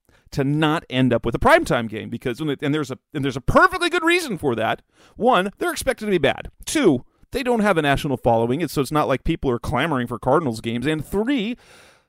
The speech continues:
the player you would tune in to watch, Kyler Murray, might be out as much as the first half of this season. So, yeah, yeah. So it makes sense, and, and so those are, those are the schedule wrinkles, um,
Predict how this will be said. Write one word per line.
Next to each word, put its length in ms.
the 180
player 560
you 180
would 180
tune 260
in 160
to 140
watch, 400
Kyler 380
Murray, 500
might 420
be 180
out 180
as 120
much 200
as 60
the 120
first 360
half 320
of 140
this 140
season. 600
So, 340
yeah, 320
yeah. 300
So 140
it 60
makes 220
sense, 360
and, 160
and 140
so 140
those 260
are, 100
those 240
are 60
the 80
schedule 580
wrinkles, 840
um, 640